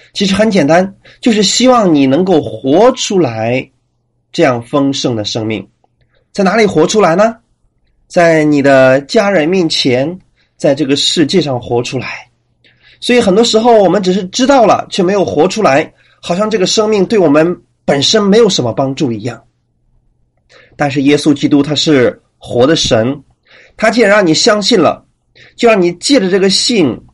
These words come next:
然后活出与世人不一样的一种生活来。所以这就是使徒保罗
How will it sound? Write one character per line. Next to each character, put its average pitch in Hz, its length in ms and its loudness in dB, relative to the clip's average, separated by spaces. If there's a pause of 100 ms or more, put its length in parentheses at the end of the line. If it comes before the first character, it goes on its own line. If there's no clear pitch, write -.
(320)
然 160 120 0
后 180 120 0
活 165 320 0
出 190 340 0 (140)
与 135 200 4
世 247 300 0
人 120 460 0 (380)
不 294 140 2
一 135 280 -2
样 233 240 0
的 110 180 -8
一 139 100 -4
种 113 320 -8 (200)
生 - 280 -6
活 117 220 -14
来。 - 240 -18 (720)
所 160 140 0
以 - 20 -6
这 302 140 2
就 233 160 -2
是 151 520 0 (460)
使 - 260 -6
徒 240 160 -2
保 135 360 2
罗 120 500 2